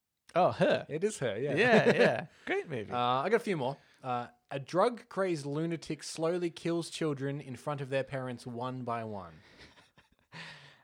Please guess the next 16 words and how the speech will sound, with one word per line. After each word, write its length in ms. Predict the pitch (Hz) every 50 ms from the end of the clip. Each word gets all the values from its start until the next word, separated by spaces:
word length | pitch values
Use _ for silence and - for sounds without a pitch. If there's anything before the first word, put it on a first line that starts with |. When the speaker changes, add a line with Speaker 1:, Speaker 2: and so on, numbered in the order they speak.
| _ _ _ _ _ _ _ -
Speaker 1:
Uh, 520 | 139 139 139 135 135 135 135 131 127 123 - - _ _ _ _ _ _
a 140 | - 127 131
drug-crazed 920 | 131 131 - 160 151 160 170 165 - _ - - 156 147 147 147 139 - - - -
lunatic. 800 | 123 127 135 143 147 147 143 131 120 - - - 104 95 120 - -
Speaker 2:
Uh-huh. 160 | 107 107 104 95 - _ _ _ _ _ _ _ _ _ _ _ _ _ _ _ _ _ _
Slowly 340 | - - 117 117 120 131
kills 380 | 127 131 - - 131 143 156 156
children 480 | 151 - - 127 120 110 110 107 107 101
in 100 | 104 104
front 200 | 104 - 123 123
of 60 | 120 120
their 100 | 123 120
parents 400 | 120 - 110 110 107 101 - -
one 240 | 104 98 98 101
by 160 | 98 95 92 92
one. 220 | 92 87 80 73